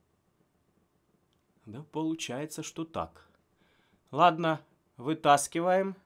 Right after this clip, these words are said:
Вот так, ребята, она выглядит. Нужно повторить эту красоту. Здесь есть хвостик.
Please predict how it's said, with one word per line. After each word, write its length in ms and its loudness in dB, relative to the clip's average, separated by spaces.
Вот 400 2
так, 240 8
ребята, 440 4
она 180 2
выглядит. 580 -6
Нужно 420 -4
повторить 680 -4
эту 280 -8
красоту. 680 -8
Здесь 400 -4
есть 240 -2
хвостик. 640 -2